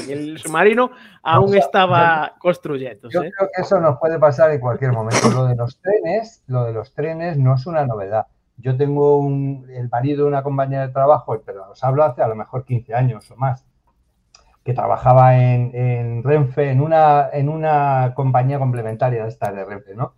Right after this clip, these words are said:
Speaker 2: Que no me acuerdo cómo se llama. Y, eh, tuvieron un problema también porque en, en cercanías de Madrid hicieron los trenes y no se dieron cuenta que el aire acondicionado, el sistema de aire acondicionado de los trenes va fuera del vagón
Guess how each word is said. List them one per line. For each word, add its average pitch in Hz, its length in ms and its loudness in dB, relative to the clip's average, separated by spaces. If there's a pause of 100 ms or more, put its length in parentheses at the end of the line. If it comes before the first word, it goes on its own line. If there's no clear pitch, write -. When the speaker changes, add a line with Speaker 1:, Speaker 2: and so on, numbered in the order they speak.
(240)
Speaker 2:
Que 107 140 -6
no 120 120 0
me 117 80 0
acuerdo 113 260 -2
cómo 110 140 -4
se 110 120 -4
llama. 104 280 -2 (280)
Y, 151 320 -4
eh, 131 420 0
tuvieron 160 300 2
un 196 100 2
problema 190 320 4
también 185 380 4
porque 127 500 2
en, 123 420 0
en 120 160 0
cercanías 131 600 2
de 165 100 -2
Madrid 175 540 2
hicieron 143 460 2
los 147 220 0
trenes 208 540 -2 (260)
y 151 140 -2
no 175 240 4
se 196 160 -2
dieron 196 320 4
cuenta 208 640 2
que 135 120 0
el 127 100 4
aire 165 240 2
acondicionado, 190 580 -2
el 151 80 -2
sistema 156 380 -4
de 170 80 -2
aire 170 140 -4
acondicionado 165 640 0
de 120 60 4
los - 180 -6
trenes 170 440 -4 (240)
va 147 320 6 (320)
fuera 349 300 6
del 143 160 2
vagón 104 480 2